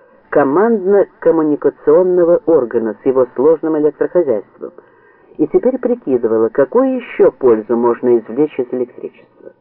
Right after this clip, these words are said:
Нужно отдать должное, поиски не были напрасными. Во всяком случае, в жизни рыб электричество выполняет более разнообразные функции,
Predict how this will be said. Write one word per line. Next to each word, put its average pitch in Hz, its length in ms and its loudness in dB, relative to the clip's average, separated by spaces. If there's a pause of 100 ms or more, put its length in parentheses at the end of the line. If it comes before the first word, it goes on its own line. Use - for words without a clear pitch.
(960)
Нужно 139 440 0
отдать 120 320 0
должное, 104 520 -2 (520)
поиски 185 760 2
не 131 240 0
были 131 200 -2
напрасными. 92 760 -10 (600)
Во 139 100 2
всяком 247 320 0
случае, 214 420 4
в 139 80 -4
жизни 165 420 0
рыб 170 300 0 (220)
электричество 127 960 0
выполняет 139 600 2
более 139 420 2
разнообразные 120 840 -2
функции, 170 560 -2